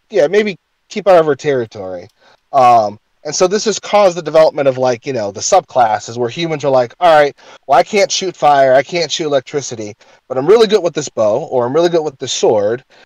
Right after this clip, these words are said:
And so, it, you know, it, it got to that point where they kind of specialized. Um, and they are only willing to teach these things to other, like, you know, fauna elementals,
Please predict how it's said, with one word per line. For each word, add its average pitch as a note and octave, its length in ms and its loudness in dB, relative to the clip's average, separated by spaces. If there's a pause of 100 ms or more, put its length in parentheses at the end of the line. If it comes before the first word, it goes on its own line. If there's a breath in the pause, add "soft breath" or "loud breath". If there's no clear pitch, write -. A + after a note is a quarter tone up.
(140)
And D#3+ 140 -6
so, D3+ 380 4
it, F3 300 -4
you F3+ 140 -2
know, C3 100 0 (100)
it, E3+ 240 -8
it E3+ 80 -16
got F3 200 -4
to D3+ 80 -18
that C#3 180 0
point D3+ 320 -4
where C3+ 100 -2
they B2 220 -2 (100)
kind E3 180 -4
of G2+ 80 -6
specialized. - 760 -10
Um, G2 380 -6 (380 soft breath)
and C#3+ 120 -4
they C#3 80 6
are C3 220 4
only G#3 380 4
willing F#3 320 4
to C#3+ 40 -6
teach - 360 -6
these C3+ 260 -2
things A#2 400 0
to - 160 -12
other, A2+ 400 0
like, G#2 340 -6
you B2 60 -8
know, E2 180 -10 (240)
fauna B2 320 0
elementals, F#2 760 -8